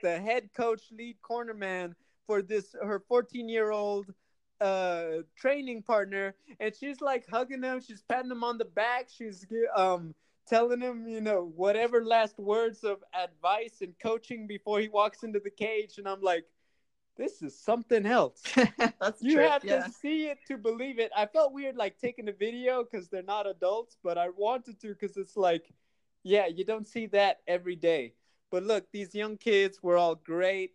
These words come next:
Speaker 1: The, um, I wanna shout out Ed, the promoter, the, um, owner of U S K O in Riverside.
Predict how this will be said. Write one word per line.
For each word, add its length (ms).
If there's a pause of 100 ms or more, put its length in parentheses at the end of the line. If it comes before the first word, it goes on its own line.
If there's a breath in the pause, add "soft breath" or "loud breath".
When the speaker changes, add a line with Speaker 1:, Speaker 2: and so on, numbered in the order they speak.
(100)
Speaker 1:
The, 140 (180)
um, 440
I 120
wanna 280
shout 360
out 280 (160)
Ed, 420 (460)
the 100
promoter, 680
the, 500
um, 360 (500)
owner 400
of 140
U 160
S 200 (100)
K 240
O 360
in 220
Riverside. 840